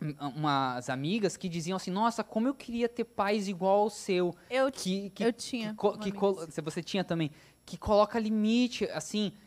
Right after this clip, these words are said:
Speaker 1: ela, às vezes... Às
Speaker 2: Não
Speaker 1: vezes,
Speaker 2: sentia amada.
Speaker 1: às vezes essa,
Speaker 2: Ela não
Speaker 1: essa
Speaker 2: se
Speaker 1: amiga,
Speaker 2: sentia
Speaker 1: ela
Speaker 2: amada.
Speaker 1: mentia que o pai dela estava proibindo pra ela sentir assim, "Nossa, o meu pai se importa comigo, ele tá, ele tá preocupado de eu ir nessa festa e tal." Então, é, o,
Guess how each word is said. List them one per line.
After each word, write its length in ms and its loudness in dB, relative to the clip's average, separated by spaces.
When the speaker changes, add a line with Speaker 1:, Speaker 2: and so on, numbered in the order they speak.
Speaker 1:
ela, 240 4
às 140 4
vezes... 300 0
Às 120 2
Speaker 2:
Não 40 -2
Speaker 1:
vezes, 180 4
Speaker 2:
sentia 220 2
amada. 400 6
Speaker 1:
às 100 6
vezes 200 6
essa, 100 4
Speaker 2:
Ela 100 2
não 60 0
Speaker 1:
essa 80 0
Speaker 2:
se 60 2
Speaker 1:
amiga, 160 2
Speaker 2:
sentia 160 4
Speaker 1:
ela 80 8
Speaker 2:
amada. 200 6
Speaker 1:
mentia 880 2
que 240 -6
o 80 -2
pai 360 2
dela 360 4
estava 320 0
proibindo 920 2
pra 120 2
ela 100 2
sentir 480 -2
assim, 180 -4
"Nossa, 300 0
o 20 -2
meu 100 -2
pai 220 0
se 140 -6
importa 420 2
comigo, 560 -2
ele 140 -2
tá, 360 -2
ele 160 0
tá 120 -2
preocupado 720 2
de 120 -4
eu 120 0
ir 80 -4
nessa 240 -4
festa 560 -2
e 60 -8
tal." 480 -2
Então, 600 -2
é, 200 -6
o, 100 -4